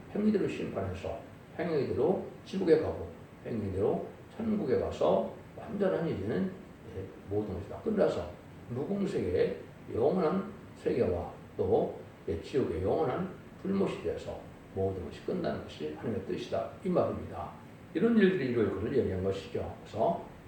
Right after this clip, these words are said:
말탄 자 입으로 나오는 검에 죽는다. 말씀의 심판대로 다른 틀의 말씀으로,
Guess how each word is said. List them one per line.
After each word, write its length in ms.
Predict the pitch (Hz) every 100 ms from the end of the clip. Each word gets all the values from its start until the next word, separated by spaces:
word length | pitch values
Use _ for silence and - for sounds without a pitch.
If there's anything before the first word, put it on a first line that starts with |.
| -
말탄 420 | - 104 107 95 -
자 100 | -
입으로 300 | 135 196 175
나오는 280 | 151 110
검에 280 | - 117 123
죽는다. 640 | 120 95 92 92 92 92 - 85
말씀의 440 | 82 - 180 -
심판대로 640 | - 214 - 226 233 - - - - - -
다른 320 | - - 196
틀의 180 | - 90
말씀으로, 640 | - 98 - 90 98 135